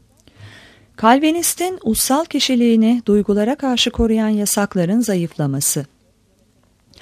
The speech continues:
Aynı şekilde yaratılmışların atılmışlığı ile ilgili Calvinist düşüncenin duygusal olarak alındığında örneğin kendini solucan gibi hissetme olarak bilinen biçimde iş yaşamında iş gücünü yok etmeye yol açması olanaklıdır.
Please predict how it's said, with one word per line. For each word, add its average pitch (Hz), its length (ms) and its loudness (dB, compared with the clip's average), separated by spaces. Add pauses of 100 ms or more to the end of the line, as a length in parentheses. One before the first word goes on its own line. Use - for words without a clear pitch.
(300)
Aynı 370 280 2
şekilde 202 640 -2
yaratılmışların 185 840 -2
atılmışlığı 175 800 -2
ile 226 360 2
ilgili 208 380 0 (260)
Calvinist 175 520 -2
düşüncenin 170 720 -2 (240)
duygusal 247 480 0
olarak 247 400 0
alındığında 185 800 -2 (240)
örneğin 254 500 2
kendini 196 480 -2
solucan 202 600 -4
gibi 196 200 -6
hissetme 170 500 -2
olarak 226 440 -2
bilinen 165 420 -2
biçimde 170 540 -2 (340)
iş 311 260 -4
yaşamında 220 720 0
iş 277 220 -4
gücünü 220 500 0
yok 247 260 -4
etmeye 202 420 -2
yol 247 180 -2
açması 208 480 -2
olanaklıdır. 147 840 -4